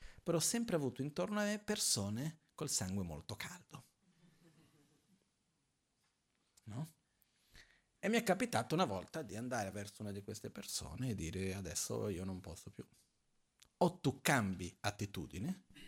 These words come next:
o quello che io naturalmente farò e mi sto trattenendo per non farlo, è che la mia reazione non è a re-, reagire con aggressività, è creare distanza."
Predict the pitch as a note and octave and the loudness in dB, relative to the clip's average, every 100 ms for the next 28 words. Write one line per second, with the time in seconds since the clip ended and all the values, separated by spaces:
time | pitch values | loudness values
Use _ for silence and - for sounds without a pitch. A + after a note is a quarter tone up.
0 | - - _ _ _ _ - A3 - - | -18 -20 _ _ _ _ 4 4 4 6
1 | F#3+ F3 C#3 C#3 B2+ - C#3 G#2 - A#2 | 10 10 10 6 4 4 4 4 4 4
2 | C#3+ - B2+ A#2 B2 A#2+ A#2+ - A2 A#2 | 4 6 6 6 6 4 2 2 4 4
3 | G2+ - G2 G2 - A#2 A2+ A2 A2 B2 | 2 0 0 0 0 0 0 0 0 2
4 | D#3 A#2+ - G#2+ G#2 A2+ G#2+ A#2+ D2+ - | 4 4 4 4 4 2 2 2 2 0
5 | G#2 D#3+ - _ _ _ _ C3+ - D#3+ | -4 -4 -8 _ _ _ _ -4 2 4
6 | G#3 F#3+ B2 B2+ C3 - C3 A2+ G#2+ C3 | 6 6 6 4 2 4 4 4 2 2
7 | A#3+ - _ _ _ _ _ - A2 - | 0 -2 _ _ _ _ _ -2 -2 -2
8 | - A2 G#2+ G2 A2 G2+ G2+ G2 F#2 F#2+ | -2 2 4 4 2 2 0 0 0 0
9 | - F#2 F2+ - - - - C3 A2 D3+ | 0 -2 -4 -6 -4 -4 -2 0 0 -2
10 | - - - - | -6 -10 -12 -14